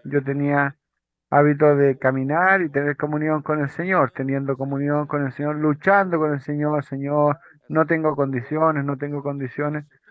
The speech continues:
Esta responsabilidad es muy pesada, conozco todo lo que el hermano Don pasó, sus sufrimientos, sus persecuciones". Ahí el Señor, gracias a Dios, Él me hizo ver. Éxodo treinta y tres.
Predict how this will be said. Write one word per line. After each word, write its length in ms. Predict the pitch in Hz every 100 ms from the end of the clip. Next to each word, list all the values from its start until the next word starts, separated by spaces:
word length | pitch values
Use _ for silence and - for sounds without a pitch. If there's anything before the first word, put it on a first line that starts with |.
| _ _ _
Esta 240 | 143 143 151
responsabilidad 520 | 143 151 135 151 143
es 60 | 147
muy 140 | 160
pesada, 600 | - 143 - 147 147 147
conozco 480 | - 143 135 - 131
todo 260 | 139 190 202
lo 140 | 165
que 80 | 151
el 60 |
hermano 320 | 147 147 143 139
Don 240 | 147 147
pasó, 720 | - 131 - 139 151 151 151 135
sus 120 | 139 -
sufrimientos, 840 | 135 135 135 151 165 160 147 131
sus 120 | 131
persecuciones". 920 | 135 123 135 123 - 151 165 165 160 143 135 127 139 _ 127 143 _ 117 _ _ _ _ -
Ahí 260 | 143 151
el 140 | 156 147
Señor, 360 | 156 151 151
gracias 520 | 151 165 165 170 143
a 80 | 156
Dios, 360 | 131 120 107 101 _ _ _ _ _ _ _ _ _
Él 280 | - 143 143
me 160 | 143 147
hizo 200 | 147 143
ver. 440 | 135 120 110 107 _ _ _ _ _ _ _ _ _ _
Éxodo 460 | 147 143 - 156 147
treinta 400 | 156 156 151 156
y 80 | 147
tres. 340 | 170 160